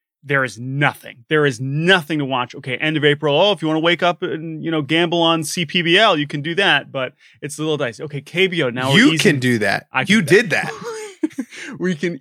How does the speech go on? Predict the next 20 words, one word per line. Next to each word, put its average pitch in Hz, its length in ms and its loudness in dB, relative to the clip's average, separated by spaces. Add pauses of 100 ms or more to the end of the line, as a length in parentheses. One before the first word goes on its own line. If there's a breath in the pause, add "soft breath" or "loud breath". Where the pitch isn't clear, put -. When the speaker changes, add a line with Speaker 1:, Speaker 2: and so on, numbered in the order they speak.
Speaker 1:
ease 185 460 0
into, 165 360 2
okay, 147 180 0
now 143 220 2
we 151 100 2
have 147 140 -2
K 151 200 2
B 139 180 -2
O. 107 120 -2 (260 soft breath)
Okay, 143 180 -2
there's 131 200 -4
no 147 140 2
college 151 380 2
summer 139 280 -2
leagues. 131 320 -2
Obviously, 127 460 -2
college 135 360 2
is 113 120 -12
done. 123 200 -6
Okay, 135 240 -10